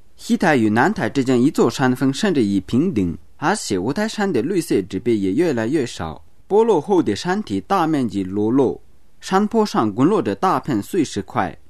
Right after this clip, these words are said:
山体上还有不少硕大的洞口，这些洞口都是被挖土机挖出来的，有的洞口大到可以同时进两辆挖土机，机器还能在里面掉头。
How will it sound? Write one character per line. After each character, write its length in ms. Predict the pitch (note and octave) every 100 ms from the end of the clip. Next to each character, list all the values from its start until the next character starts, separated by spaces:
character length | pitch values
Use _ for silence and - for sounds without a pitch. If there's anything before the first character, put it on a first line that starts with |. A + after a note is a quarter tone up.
| -
山 260 | - G#3+
体 120 | A#3 A#2
上 180 | A#2
还 200 | F2+ C3
有 100 | F3
不 200 | C3 G3
少 320 | F3 - F2 F2 - -
硕 240 | - G#3+
大 160 | F3 D#3+
的 120 | G2+
洞 200 | - F3 A2+
口， 320 | - E2 - - -
这 120 | A3+
些 160 | G#3 F#3
洞 200 | F3+ G#3+
口 160 | D3 G2+
都 240 | - F3
是 320 | F#3+ A#2 E2+ - - - -
被 160 | D#3+
挖 220 | C3+ F#3+
土 200 | G3+ A#2+
机 140 | G#2+ A#2
挖 180 | C3+ D#3+
出 160 | F#3
来 200 | E3 G#2
的， 120 | F2+ E2 - - -
有 120 | C#3+
的 120 | E3+
洞 200 | F#3 B3
口 140 | F#3+ A#2
大 220 | - D#3+
到 160 | C#3+ A2
可 180 | -
以 80 | F3+
同 300 | - C3+ G3
时 320 | A3 A#2 G2 - - - -
进 260 | G#3 C3
两 180 | A2+ A#2+
辆 160 | F3 D3
挖 140 | F3
土 220 | F#3+ G2
机， 320 | F#2+ A2 G#2 - - - -
机 140 | A#3
器 160 | A#3 G3
还 200 | C#3+ D3+
能 180 | D3+ D3+
在 200 | D#3 A2+
里 200 | G2+ G#2+
面 160 | C3+ C3
掉 220 | G3 C3+
头。 320 | - G2 E2